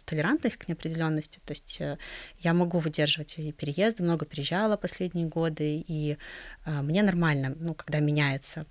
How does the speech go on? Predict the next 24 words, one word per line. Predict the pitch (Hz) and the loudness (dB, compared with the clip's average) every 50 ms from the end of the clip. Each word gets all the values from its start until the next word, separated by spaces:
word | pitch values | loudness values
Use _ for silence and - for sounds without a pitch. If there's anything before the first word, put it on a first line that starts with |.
| - - | -4 -2
Но | 170 160 156 160 156 151 | 0 2 2 4 4 2
я | - - 156 165 170 175 | 2 2 2 0 0 0
прям | - - 151 151 | 2 0 0 0
поняла, | 151 - 151 151 147 147 147 196 - | 0 0 0 2 2 4 4 4 4
что, | - - - - 160 151 151 151 - - - - - - - - - - _ | 2 0 0 0 0 0 -2 -2 -6 -12 -20 -20 -20 -20 -20 -20 -20 -12 _
м, | 196 180 160 156 151 151 151 147 147 147 143 - | -2 0 2 2 2 2 2 2 0 0 -2 -4
я, | 175 147 170 160 160 160 | -2 0 2 2 4 4
меня | 165 165 165 175 165 | 4 4 4 4 4
очень | 165 156 - | 2 2 0
хорошо | - - - - - | -2 -2 -4 -4 -4
стало | - - - 151 147 | -4 -6 -6 -6 -6
поддерживать | 147 - - 156 - - 151 147 - - 147 143 - - | -6 -6 -6 -4 -2 0 0 0 0 -2 -4 -6 -6 -4
то, | - 151 147 | -4 -4 -2
чтобы | - - - 175 160 156 | -4 -6 -8 -8 -6 -4
я | 151 160 165 160 | -2 0 0 0
вот | 156 147 - - - - - - - | 0 -2 -6 -8 -14 -18 -18 -14 -10
определённым | 170 - - - 190 220 240 214 185 175 | -8 -6 -2 0 2 4 4 6 4 4
образом | 185 180 170 165 170 160 | 4 2 2 2 2 0
начинала | 156 156 - - - 185 196 190 165 | 0 0 -2 -4 -2 -2 0 0 0
день, | 147 - - 156 151 151 151 151 156 - - - - - - - - - - | -2 -2 -2 -2 0 0 0 -2 -4 -6 -12 -18 -18 -18 -18 -20 -18 -10 -6
а, | 156 151 151 143 147 - | -4 -2 -2 -4 -4 -6
что-то | - - - 208 - 190 | -4 -2 0 0 0 -2
кушала | - - 175 180 175 - - - 156 156 | -2 0 0 2 2 2 2 2 0 0
привычное. | - - 160 151 151 156 151 - - - 165 151 151 156 | -2 -2 -4 -2 -2 -4 -4 -4 -4 -4 -2 -2 -2 -4